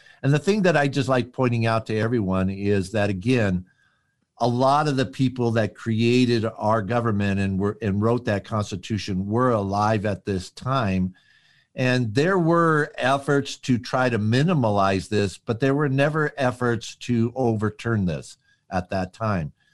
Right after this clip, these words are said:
So you gotta take that into consideration, that there was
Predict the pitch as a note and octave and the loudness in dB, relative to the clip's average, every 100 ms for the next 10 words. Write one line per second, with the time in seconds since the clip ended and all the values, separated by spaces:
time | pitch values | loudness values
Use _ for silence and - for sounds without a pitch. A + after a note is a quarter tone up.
0 | _ _ - A#2 A2+ C3 F#3+ - E3 D#3 | _ _ -2 0 2 2 0 -2 -4 0
1 | D3+ C#3+ C#3 C#3 C3+ A2+ C3+ C3 C3 C3 | 0 0 0 -2 -4 -2 -2 0 0 0
2 | C#3 G#2 F#2+ F#2+ F#2+ - G2+ G#2+ A2 A#2 | -2 -2 -2 0 -2 -2 -2 0 2 2
3 | A2+ - | 0 -2